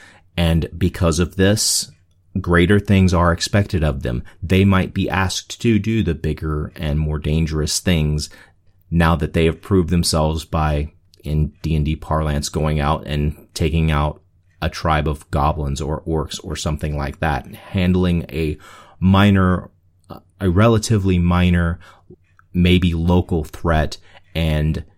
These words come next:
now they can start tackling a much bigger issue.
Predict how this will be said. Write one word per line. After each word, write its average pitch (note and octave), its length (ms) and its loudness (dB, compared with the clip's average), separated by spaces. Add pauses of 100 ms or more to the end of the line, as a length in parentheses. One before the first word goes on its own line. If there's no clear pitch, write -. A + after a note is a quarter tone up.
(160)
now E2+ 300 2
they E2+ 120 2
can D#2 240 0
start D#2 480 -2 (140)
tackling D#2 800 -4
a D2 280 -6 (380)
much - 380 -2
bigger E2+ 280 0
issue. D2+ 600 -4